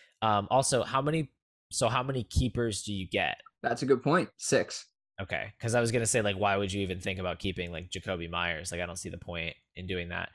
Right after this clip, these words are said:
Speaker 1: However, Dulcich as a late round pick, who I think could legitimately be, like, a sixth or seventh round tight end next year, that's pretty interesting.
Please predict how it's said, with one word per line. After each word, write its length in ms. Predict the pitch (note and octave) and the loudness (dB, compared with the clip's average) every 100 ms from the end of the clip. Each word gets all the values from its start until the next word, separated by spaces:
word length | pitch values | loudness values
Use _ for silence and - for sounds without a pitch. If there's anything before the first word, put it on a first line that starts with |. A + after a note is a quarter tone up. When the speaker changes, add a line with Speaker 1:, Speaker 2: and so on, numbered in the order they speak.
| - | -4
Speaker 1:
However, 540 | A#2 B2 C#3+ G#2 F2+ - _ - | 2 4 4 2 -2 -8 _ 0
Dulcich 460 | B2+ E3 C#3 G#2+ | 2 4 2 0
as 140 | G#2+ G2 | -2 -2
a 20 | |
late 180 | F#2+ E2 | -2 -2
round 200 | F2+ F#2 | -6 -4
pick, 260 | F2 - | -4 -6
who 160 | - G2+ | -4 -2
I 100 | F#2+ | 0
think 220 | - G2 | -2 -4
could 220 | G#2+ F#2 | -4 -2
legitimately 680 | G2+ F2 G#2+ G#2 G2 F#2 F#2+ | -2 -2 0 0 -2 -4 -2
be, 200 | F#2+ F#2+ | -2 0
like, 380 | E2+ D#2+ - - _ _ _ - | 0 -2 -6 -16 _ _ _ -2
a 80 | G2+ | 0
sixth 340 | - A2 - | 2 0 -2
or 60 | G2+ | -2
seventh 360 | - F#2+ F#2 | 0 0 -2
round 200 | G2 F2 | -2 -2
tight 180 | F#2 F2 | -2 0
end 140 | G2+ G2+ | 0 0
next 240 | F#2 - | -4 -4
year, 260 | E2+ E2+ - _ _ _ A2 | -4 -4 -6 _ _ _ 0
that's 300 | A#2 D3 - | 2 2 0
pretty 240 | A#2+ F#2+ | -2 -2
interesting. 500 | E2+ F2+ - B1+ | -4 -8 -8 -10